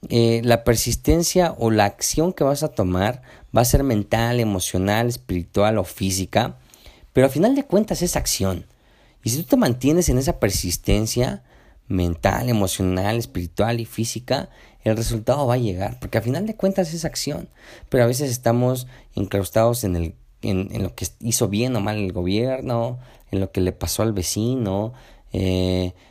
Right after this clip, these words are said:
en el partido de fútbol, y es válido, si bien si te gusta, pero,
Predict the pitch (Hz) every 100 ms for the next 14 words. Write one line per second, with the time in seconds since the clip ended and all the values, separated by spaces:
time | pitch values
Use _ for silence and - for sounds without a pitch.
0 | _ - 95 95 92 92 92 90 - 98
1 | - 131 123 120 113 139 196 233 165 156
2 | 139 95 92 101 110 139 147 131 104 120
3 | 123 104 101 98